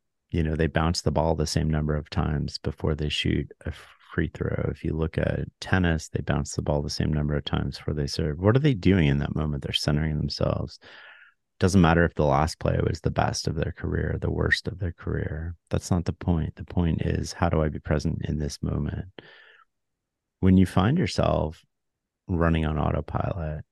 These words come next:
it's just as simple as a ritual and I, I, you know, I've talked with the C E O of a Fortune five hundred company, and he basically said, "I just take a deep breath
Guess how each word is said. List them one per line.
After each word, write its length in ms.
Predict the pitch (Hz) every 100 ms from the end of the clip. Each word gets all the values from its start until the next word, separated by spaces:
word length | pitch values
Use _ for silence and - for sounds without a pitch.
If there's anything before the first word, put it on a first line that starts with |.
| _ _ _ _ _
it's 180 | 107 -
just 300 | - 131 -
as 100 | -
simple 640 | - 80 92 85 80 76 - -
as 220 | 80 78 -
a 80 | 80
ritual 840 | 78 80 - 82 78 73 78 87 _ _ -
and 160 | 80
I, 260 | - 87 85 92
I, 100 | 82 - _
you 160 | - 82
know, 160 | 80
I've 200 | 80 82
talked 300 | - 110 -
with 100 | 90
the 80 | 82
C 260 | - - -
E 100 | 85
O 40 | 82
of 100 | 78
a 60 |
Fortune 400 | 76 - 85 80
five 200 | 73 78
hundred 260 | 78 78 73
company, 500 | 71 - 85 78 78 _ - - - _ _ -
and 100 | 85
he 60 |
basically 420 | 90 104 - 98 92
said, 240 | - 80
"I 60 | 82
just 200 | - -
take 160 | 120
a 60 | 113
deep 260 | - 85
breath 280 | - 82 80